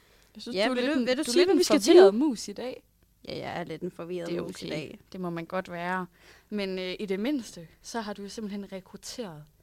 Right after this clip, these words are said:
Speaker 1: vores tophemmelige gæst.
Speaker 2: Ja.
Speaker 1: Og, øh,
Speaker 2: Dum, dum, dum, dum.
Speaker 1: jeg ved ikke, om I kan gætte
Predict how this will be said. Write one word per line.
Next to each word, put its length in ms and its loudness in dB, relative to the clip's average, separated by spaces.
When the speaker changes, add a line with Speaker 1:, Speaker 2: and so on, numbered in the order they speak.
Speaker 1:
vores 440 -10
tophemmelige 1200 -10
gæst. 420 -16
Speaker 2:
Ja. 240 -6
Speaker 1:
Og, 100 -14
øh, 80 -18
Speaker 2:
Dum, 60 -16
dum, 100 -18
dum, 80 -18
dum. 100 -20
Speaker 1:
jeg 100 -20
ved 100 -4
ikke, 140 -6
om 100 -8
I 60 -10
kan 140 -18
gætte 200 -16